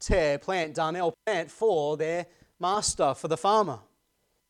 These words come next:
They want to get rid of the poison. You know, they're so willing to do this that they're willing to painstakingly go through the field.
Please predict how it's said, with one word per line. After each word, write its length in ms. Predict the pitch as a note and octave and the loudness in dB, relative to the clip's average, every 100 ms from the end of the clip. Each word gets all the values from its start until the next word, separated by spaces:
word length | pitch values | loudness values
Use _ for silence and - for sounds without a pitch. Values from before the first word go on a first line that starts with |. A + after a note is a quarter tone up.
| _ | _
They 60 | - | -4
want 100 | F#3+ | 0
to 40 | F3 | 4
get 200 | F#3 E3+ | 2 4
rid 320 | F#3 G3+ E3+ | 8 8 8
of 260 | E3 D#3+ | 2 2
the 120 | D3 D#3+ | 0 -2
poison. 640 | G3 F#3+ F#3 D3+ A#2 G2+ _ _ _ _ _ _ _ _ _ | 4 4 4 -2 -8 -14 _ _ _ _ _ _ _ _ _
You 80 | D3+ | -6
know, 80 | D3+ | -2
they're 140 | E3 | 0
so 260 | - G#3 G3 | 2 4 4
willing 280 | F3+ E3+ | 4 2
to 100 | C3+ | -2
do 220 | B2+ F3+ E3 | -2 0 0
this 180 | C#3 | -2
that 80 | - | -6
they're 220 | C#3 D3 - _ - | -6 -8 -8 _ -8
willing 200 | D#3 C#3 | -6 -6
to 60 | |
painstakingly 1000 | - - E3+ E3+ - D#3 E3+ E3 C3 C3 | -8 -8 -6 -4 -2 -2 -2 -6 -10 -8
go 240 | A#2+ C#3 | -4 -4
through 240 | C3 - C#3 | -4 -10 -12
the 80 | A2 | -8
field. 420 | F#3 D#3 G2 | -4 -4 -6